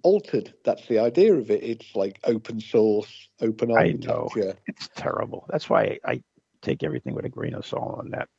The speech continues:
Speaker 2: little
Speaker 1: Well,
Speaker 2: page.
Speaker 1: that's the reason why, you see, because these, these guerrilla skeptics,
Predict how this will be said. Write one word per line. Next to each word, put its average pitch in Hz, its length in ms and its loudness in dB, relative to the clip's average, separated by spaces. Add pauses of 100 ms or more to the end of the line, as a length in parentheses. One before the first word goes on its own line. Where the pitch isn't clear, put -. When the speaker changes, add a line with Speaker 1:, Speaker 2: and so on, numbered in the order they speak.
Speaker 2:
little - 120 2
Speaker 1:
Well, 202 180 6
Speaker 2:
page. 165 60 -6 (180)
Speaker 1:
that's - 80 -16
the 165 80 2
reason 147 300 2
why, 185 220 6
you 117 180 -2
see, 95 180 -6
because 123 340 -6
these, 120 420 -2
these 120 220 0
guerrilla 127 560 6
skeptics, - 800 -2